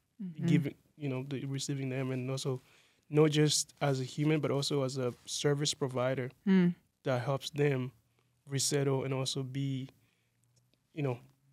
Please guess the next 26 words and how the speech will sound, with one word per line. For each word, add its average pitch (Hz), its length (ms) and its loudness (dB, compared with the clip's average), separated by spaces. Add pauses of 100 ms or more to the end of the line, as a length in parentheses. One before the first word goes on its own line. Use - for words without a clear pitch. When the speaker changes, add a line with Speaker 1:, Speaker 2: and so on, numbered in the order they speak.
(120)
Speaker 2:
figure 160 320 6
out 143 100 6
who 156 140 4
they 143 180 2
are 139 400 0
as 147 240 -2
Speaker 1:
Mm-hmm. - 180 -20
Speaker 2:
people 139 480 -4 (1160)
after 139 400 0
they're 131 180 -2
being 127 300 -6
labeled, 117 280 -8
<laughs> - 140 -4
I 160 120 2
guess, 135 260 -8
if 139 100 -6
that 180 80 -2
makes 175 120 2
Speaker 1:
Yeah. 202 220 4
Speaker 2:
sense. 165 280 -6 (800)
Speaker 1:
I 208 80 -2
think 240 180 8
for 202 140 6
my 185 280 8
role 175 500 4 (100)
is, 175 320 -2